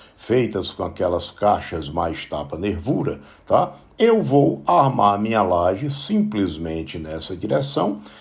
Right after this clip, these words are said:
e nessa outra direção aqui eu faria uma nervura de travamento. Se você não quiser fazer a nervura de travamento, não tem problema, mas você é obrigado a botar uma armadura mínima na direção secundária.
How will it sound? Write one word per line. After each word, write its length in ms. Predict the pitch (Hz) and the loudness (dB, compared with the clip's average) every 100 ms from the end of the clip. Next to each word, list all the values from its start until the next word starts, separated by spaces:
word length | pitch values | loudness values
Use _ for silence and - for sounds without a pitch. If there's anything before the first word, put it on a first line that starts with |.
| - | -10
e 140 | 240 254 | -2 2
nessa 480 | 202 175 151 143 | 4 4 4 2
outra 320 | 147 147 151 147 | 2 2 0 0
direção 640 | 147 151 139 - 131 135 | 2 2 2 0 0 0
aqui 460 | - - 214 - - - - | -2 0 0 0 -4 -12 0
eu 160 | 196 | 0
faria 720 | 147 - 160 139 131 156 185 - | 2 4 4 4 2 2 2 -2
uma 180 | 151 147 | 0 2
nervura 560 | 143 117 101 98 110 | 2 2 0 0 0
de 140 | 117 95 | 0 0
travamento. 720 | - 71 160 156 - - - _ _ _ - - - | 2 2 2 -2 -4 -8 -20 _ _ _ -20 -20 -4
Se 140 | - | 0
você 460 | 135 202 143 117 104 | 4 4 4 2 2
não 360 | 98 151 170 | 4 4 4
quiser 520 | 139 101 82 73 82 80 | 0 -2 -2 0 0 0
fazer 420 | 80 80 71 78 | -2 -4 -4 -6
a 80 | 76 | -4
nervura 480 | 73 71 71 76 | -6 -6 -6 -8
de 100 | 73 | -8
travamento, 680 | 78 87 90 101 113 131 107 | -6 -4 -2 -2 -4 -4 -6
não 200 | 110 143 | -4 -2
tem 160 | 139 143 | -2 -2
problema, 580 | 156 196 208 101 69 - - - | 0 0 0 -2 -6 -14 -20 -4
mas 180 | 101 104 | 2 4
você 340 | 120 131 - 143 | 4 2 2 4
é 40 | |
obrigado 540 | 160 165 165 113 107 | 4 2 4 4 4
a 60 | 123 | 0
botar 280 | 139 139 110 | -2 2 4
uma 160 | 110 | 4
armadura 680 | 110 110 117 104 104 147 160 | 2 4 2 0 -2 -2 0
mínima 720 | 143 110 113 123 135 156 180 180 - - | 0 0 0 0 2 4 2 0 -6 -2
na 160 | 107 | 0
direção 560 | 104 110 107 104 104 104 | 2 4 4 4 -2 -2
secundária. 840 | - 127 - 143 143 95 73 69 | -2 -4 0 4 4 4 -2 -12